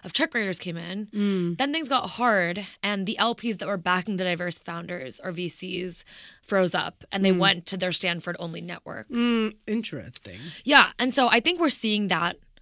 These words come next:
Speaker 1: play out right now to an extreme. I think in six months, we're gonna be somewhere in, like, it's, it's not gonna be as good as it was for diverse people, I think,
Speaker 2: Mm.
Speaker 1: in six months than it was in twenty twenty-one, but it's not gonna be as bad as this current moment.
Speaker 2: Mm.
Speaker 1: So I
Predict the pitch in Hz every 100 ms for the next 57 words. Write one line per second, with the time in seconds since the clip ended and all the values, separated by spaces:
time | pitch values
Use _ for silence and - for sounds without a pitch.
0 | _ _ - 208 - 175 185 185 175 170
1 | 175 170 180 165 - 180 175 202 196 208
2 | 330 277 208 - 185 180 185 190 214 254
3 | - 185 185 175 - _ _ _ _ -
4 | - - _ 214 208 185 - _ - 233
5 | - - 262 311 311 269 208 185 202 196
6 | 185 170 170 185 170 175 - 175 175 -
7 | 175 175 220 226 - - 160 156 147 143
8 | 233 214 254 - 254 269 262 214 208 180
9 | 185 185 175 190 180 170 175 202 196 185
10 | 185 196 180 170 170 170 165 - 175 175
11 | 160 165 202 233 - 190 175 156 156 -
12 | 277